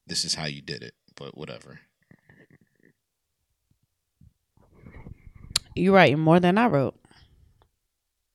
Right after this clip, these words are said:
Speaker 2: And can we say how we would think that you would cheat on?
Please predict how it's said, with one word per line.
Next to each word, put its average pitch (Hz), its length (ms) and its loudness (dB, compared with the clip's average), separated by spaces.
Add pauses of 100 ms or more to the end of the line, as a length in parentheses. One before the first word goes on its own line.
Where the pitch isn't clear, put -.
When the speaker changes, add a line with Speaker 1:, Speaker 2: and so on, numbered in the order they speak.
(840)
Speaker 2:
And 180 320 4
can 190 180 2
we 180 140 6
say 165 320 6
how 165 320 6
we 160 200 4
would 156 220 0
think 156 260 0
that 160 160 0
you 196 120 0
would 196 120 2
cheat 208 240 -2
on? 208 300 -2